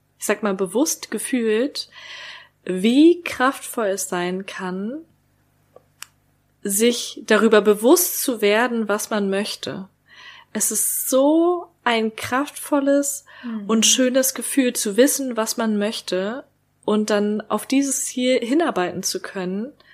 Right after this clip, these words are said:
Speaker 1: Das ist
Speaker 2: Mhm.
Speaker 1: so, so wertvoll. Damals, vor so ein paar Jahren,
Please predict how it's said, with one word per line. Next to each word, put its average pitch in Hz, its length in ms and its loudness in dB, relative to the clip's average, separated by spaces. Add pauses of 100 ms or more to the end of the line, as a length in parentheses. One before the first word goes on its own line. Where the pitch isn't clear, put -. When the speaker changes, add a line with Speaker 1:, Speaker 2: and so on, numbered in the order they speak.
(840)
Speaker 1:
Das 214 120 0
ist 214 220 0
Speaker 2:
Mhm. 220 40 0
Speaker 1:
so, 294 380 4
so 285 200 2
wertvoll. 247 760 2 (680)
Damals, 233 640 0
vor 208 260 -2
so 214 100 -8
ein 214 80 -4
paar 240 240 -2
Jahren, 214 480 -2